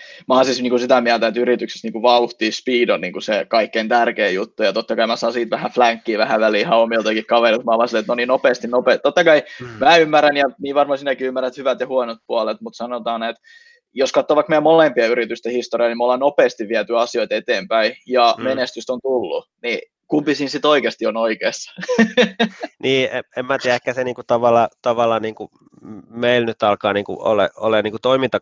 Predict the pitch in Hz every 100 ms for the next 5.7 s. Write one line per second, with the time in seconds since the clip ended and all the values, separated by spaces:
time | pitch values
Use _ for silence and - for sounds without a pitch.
0 | _ 104 104 101 _ _ _ _ - 110
1 | 104 107 107 - 120 110 - 98 95 95
2 | 85 85 85 - 95 _ _ _ _ _
3 | _ - 113 127 139 117 107 131 120 98
4 | 87 98 92 104 104 92 - 95 117 120
5 | 104 90 65 - 95 98 120